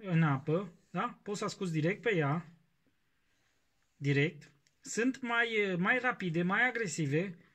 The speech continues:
ă, fac față cam la orice tip de material astea pe ulei, da? Față de alea de apă,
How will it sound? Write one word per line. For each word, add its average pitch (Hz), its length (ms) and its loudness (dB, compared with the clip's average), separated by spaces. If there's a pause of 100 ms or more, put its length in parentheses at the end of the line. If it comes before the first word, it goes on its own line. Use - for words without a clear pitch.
(220)
ă, 208 640 2 (480)
fac - 300 0
față 247 380 0
cam 226 420 0
la 220 200 0
orice 240 340 -2
tip 226 320 -8
de 214 440 2
material 202 640 0
astea 147 280 -4
pe 156 120 -2
ulei, 139 420 0 (680)
da? 147 360 -2 (300)
Față 254 280 -4
de 226 140 0
alea 226 240 4
de 202 120 0
apă, 240 360 0